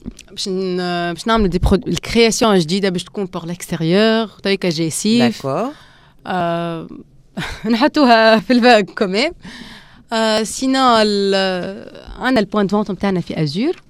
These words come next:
Speaker 1: دونك إن
Speaker 2: مهم.
Speaker 1: شاء الله باش تكونوا عندنا دوتر بوان دو فونت. إن شاء الله رواية لوليفود باش تكون موجودة في، في بلايص أخرين.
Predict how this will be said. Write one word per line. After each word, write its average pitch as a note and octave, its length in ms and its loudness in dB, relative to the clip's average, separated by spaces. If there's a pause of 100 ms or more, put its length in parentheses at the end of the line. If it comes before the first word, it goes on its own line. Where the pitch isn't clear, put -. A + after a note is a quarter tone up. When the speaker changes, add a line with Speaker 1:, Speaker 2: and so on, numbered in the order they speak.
(100)
Speaker 1:
دونك G3 140 -2
إن D#3 60 -10
Speaker 2:
مهم. G#3 80 -2
Speaker 1:
شاء A3+ 100 0
الله A3 120 2
باش F3 120 -6
تكونوا G3 760 0
عندنا G3+ 220 0
دوتر G#3+ 340 -4
بوان F#3+ 160 0
دو - 60 -8
فونت. G3+ 260 0 (880)
إن - 60 -20
شاء A#3 120 0
الله G#3+ 140 6
رواية G3+ 240 6
لوليفود F#3 400 2
باش E3+ 100 -8
تكون G3 300 -2
موجودة F3+ 300 -2
في، F3 320 -2
في E3+ 140 -6
بلايص F3 280 0
أخرين. F3 340 -6